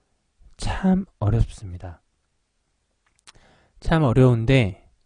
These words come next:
그걸 하는 분들도 있습니다. 사람의 마음을 얻는 방법에 대해서, 음, 세 가지를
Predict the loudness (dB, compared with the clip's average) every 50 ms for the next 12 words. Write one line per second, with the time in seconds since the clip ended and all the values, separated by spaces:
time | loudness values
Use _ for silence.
0 | _ _ _ _ _ -20 -12 -8 -4 -2 0 0 0 0 -2 -2 -2 -4 -4 -6
1 | -6 -6 -6 -6 -6 -6 -8 -8 -12 -14 -14 -14 -12 -10 -10 -10 -10 -12 _ _
2 | _ _ _ _ _ _ _ _ _ _ _ _ _ _ _ _ _ _ _ _
3 | _ _ _ _ _ _ _ _ -20 _ _ _ _ _ _ _ _ _ _ _
4 | _ _ _ _ _ _ _ _ _ -6 -2 0 2 2 2 2 0 0 -2 0
5 | 0 0 0 0 0 0 -2 -2 -4 -6 -6 -8 -10 -10 -8 -8 -6 -6 -6 -8
6 | -8 -10 -10 -10 -10 -10 -10 -12 -14 _ _ _ _ _ _ _ _ -20 -18 -18
7 | -16 -16 -16 -16 -16 -18 -18 -18 -18 -18 -20 -20 -20 -20 -20 _ _ _ _ -20
8 | -20 -20 -20 -20 -20 -8 -2 0 0 0 0 -2 -2 -2 -2 -4 -6 -10 -12 -12